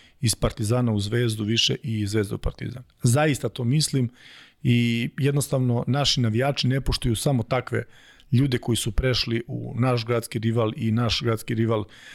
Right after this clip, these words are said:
kad su prelazili igrači kod nas. I to sad vam kažem, već gotovo sam čovjek sa iskustvom,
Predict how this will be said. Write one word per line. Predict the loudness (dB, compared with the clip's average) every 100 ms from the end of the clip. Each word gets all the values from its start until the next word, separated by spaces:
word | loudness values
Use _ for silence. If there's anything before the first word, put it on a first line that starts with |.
| -20 -4
kad | 0
su | 2
prelazili | 2 2 -2 -2
igrači | -2 -2 -4
kod | -4
nas. | -4 -4 -4
I | 0 0 -2 -4
to | 0 2 2 0
sad | 0 2
vam | 0
kažem, | 2 0 2 0 -4 _ _ _ _ _ _
već | 2 4 4
gotovo | 0 0 0
sam | 0 -2
čovjek | 0 0
sa | 0
iskustvom, | 0 0 0 0 0 -2